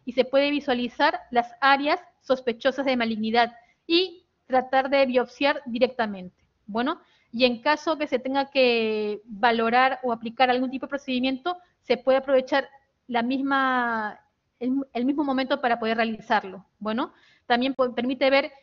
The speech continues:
estructuras adyacentes a la pleura y valorar si tienen o no carga tumoral.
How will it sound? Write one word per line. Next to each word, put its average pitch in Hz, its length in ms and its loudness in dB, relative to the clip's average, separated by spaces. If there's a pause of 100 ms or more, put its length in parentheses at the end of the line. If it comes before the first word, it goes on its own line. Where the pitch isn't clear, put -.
(160)
estructuras 285 760 -4 (100)
adyacentes 247 500 -2
a 294 40 -4
la 269 180 0
pleura 277 440 -2 (240)
y 277 100 -2
valorar 254 320 2
si 262 140 -14
tienen 269 260 -4
o 254 60 -2
no 262 280 -4
carga 247 280 0
tumoral. 196 480 -6